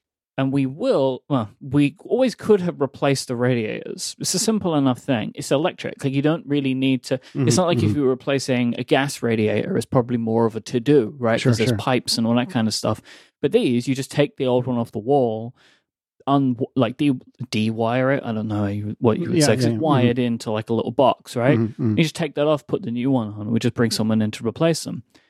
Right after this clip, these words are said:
Speaker 1: We just never did it, and then we just haven't done it. But w-, I did mention to Adina the other day, I was like, "We're gonna have to do this before we sell the house." And as a, like, I thought, like, w-, we're gonna, no,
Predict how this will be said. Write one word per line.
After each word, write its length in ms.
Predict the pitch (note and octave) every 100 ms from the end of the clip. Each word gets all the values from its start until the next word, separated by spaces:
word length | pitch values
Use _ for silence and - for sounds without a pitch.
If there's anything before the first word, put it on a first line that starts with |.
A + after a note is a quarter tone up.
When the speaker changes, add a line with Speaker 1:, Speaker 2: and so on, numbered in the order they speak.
| _ _
Speaker 1:
We 80 | E3
just 160 | F#3+ F#3+
never 240 | F#3+ E3+
did 240 | C3 C#3 G#3+
it, 160 | - _ -
and 160 | C#3+
then 260 | C#3+ C#3+ C#3+
we 100 | C#3
just 200 | C3 A#2+
haven't 380 | C#3 D#3+ C#3+ A#2+
done 200 | A2 G#2
it. 160 | A2 - _
But 80 | C#3+
w-, 160 | B2+ C3+
I 120 | C#3
did 220 | C3 C#3+ C3+
mention 380 | C3 A#2 -
to 140 | B2+ B2
Adina 320 | B2 C#3 A#2+
the 80 | G#2+
other 120 | A2
day, 100 | C#3
I 20 |
was 80 | A#2+
like, 100 | A#2
"We're 100 | B2
gonna 180 | C3 F3+
have 240 | D#3 E3+ -
to 120 | -
do 160 | C#3 C#3+
this 180 | A2+
before 240 | - C3 A2
we 80 | A#2
sell 220 | A#2 A2
the 80 | -
house." 500 | B2+ - A#2+ - - _ _ _ _ _ _
And 180 | C3 - -
as 200 | B2 A2
a, 100 | A2+
like, 180 | G#3 -
I 40 | A#2
thought, 220 | B2+ -
like, 120 | C3
w-, 200 | C3+ B2+ -
we're 140 | B2 B2
gonna, 220 | D3 D3
no, 260 | - C3+ D#3